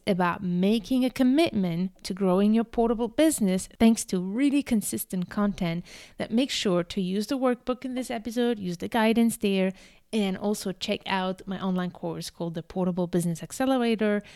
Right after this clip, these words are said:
I would be more than happy to invite you to join there. It's a wonderful community. It's not just an online course. When you join the Tandem Nomads Academy through the Portable Business Accelerator course, you actually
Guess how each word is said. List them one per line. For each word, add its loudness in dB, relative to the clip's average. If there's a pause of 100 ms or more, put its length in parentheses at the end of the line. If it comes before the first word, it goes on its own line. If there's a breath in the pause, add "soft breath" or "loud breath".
(220 loud breath)
I -4
would -4
be -4
more -2
than -2
happy -6
to -6
invite -2
you -4
to -4
join 4
there. 2 (300 loud breath)
It's -6
a 0
wonderful 0
community. 0
It's -8
not 2
just -2
an -2
online 2
course. 0
When -2
you 0
join 2
the -4 (160)
Tandem -2 (260)
Nomads 0
Academy 0
through -6
the -4 (140)
Portable -4
Business -4
Accelerator -2
course, -2 (400 loud breath)
you 4
actually 0